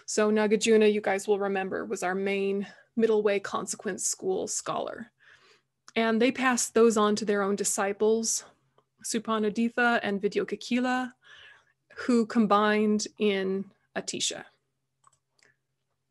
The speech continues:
So all of, so both sides, method and wisdom, came together with Lama Atisha. Lama Atisha was invited to Tibet by Janjib U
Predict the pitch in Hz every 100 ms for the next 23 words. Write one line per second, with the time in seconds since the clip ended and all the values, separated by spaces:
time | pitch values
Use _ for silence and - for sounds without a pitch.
0 | _ _ _ _ - - - 220 - 247
1 | 269 269 233 - 240 208 269 302 - -
2 | 196 - - 214 214 226 202 196 196 -
3 | - - 240 240 - - - - - _
4 | _ - 240 220 220 226 185 208 202 202
5 | 220 240 _ _ 208 190 180 185 180 -
6 | - 185 - - 240 - _ _ _ _
7 | _ _ _ _ _ _ 233 240 233 233
8 | 247 240 233 214 214 208 202 190 - 214
9 | 190 196 196 190 - - 208 196 185 -
10 | - 233 190 190 196 190 - 208 190 190
11 | 190 208 196 202 277